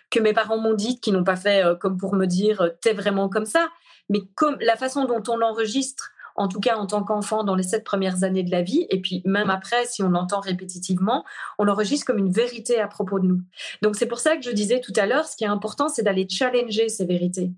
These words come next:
tous, parce qu'elles sont pas vraies. Donc quand on se dit, euh, « Je suis méchant, je suis égoïste, euh, je suis pas bienveillant, je suis dangereux », moi je me souviens, j'avais un truc comme ça, c'est, euh, « Mon amour, il est dangereux ». Parce qu'à chaque fois que j'allais vers mes parents, en fait, ils me disaient toujours, « Qu'est-ce que tu veux ? »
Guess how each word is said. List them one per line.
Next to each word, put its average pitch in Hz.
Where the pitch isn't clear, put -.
tous, 339
parce -
qu'elles 196
sont 269
pas 247
vraies. 294
Donc 220
quand 262
on 254
se 233
dit, 269
euh, « 202
Je 185
suis 247
méchant, 240
je 220
suis 247
égoïste, 226
euh, 185
je 196
suis 196
pas 240
bienveillant, 226
je 214
suis 226
dangereux », 226
moi 240
je 277
me 269
souviens, 277
j'avais 240
un 220
truc 262
comme 240
ça, 269
c'est, 214
euh, « 185
Mon 220
amour, 240
il 240
est 226
dangereux ». 226
Parce 247
qu'à 262
chaque 294
fois 302
que 269
j'allais 262
vers 240
mes 233
parents, 247
en -
fait, 277
ils 285
me 247
disaient 233
toujours, « 269
Qu'est-ce 233
que 220
tu 196
veux ? » 208